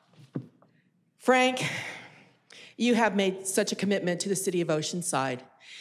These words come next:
You have believed in our youth. You have believed in carrying their dream forward, something that it took a long time to do. You, you stepped up.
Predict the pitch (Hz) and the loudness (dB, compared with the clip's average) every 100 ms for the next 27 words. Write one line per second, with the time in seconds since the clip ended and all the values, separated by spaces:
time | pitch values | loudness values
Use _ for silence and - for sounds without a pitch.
0 | - - 190 220 208 190 185 180 202 233 | -20 -4 2 4 4 4 2 2 2 2
1 | 233 214 190 170 160 - - _ _ _ | 2 2 2 0 -4 -10 -18 _ _ _
2 | 196 190 180 202 175 143 - - - - | 0 0 2 2 2 -2 -10 -12 -16 -4
3 | 214 202 190 185 208 208 - 170 170 202 | 0 0 0 2 2 0 -2 -2 -2 0
4 | 202 196 185 196 190 196 185 180 - 190 | 2 2 2 0 0 0 -2 -2 0 0
5 | 170 143 139 - - - - 240 240 233 | 2 0 -4 -10 -20 -12 -2 0 0 0
6 | 214 180 165 - 180 - 170 165 170 170 | 0 0 0 -2 -6 -4 -4 0 0 0
7 | 170 170 160 156 160 156 160 160 - 165 | -4 -4 -4 -4 -4 -2 -4 -4 -6 -4
8 | 175 - 208 202 196 196 - - - | -4 -2 -2 0 0 0 -4 -14 -20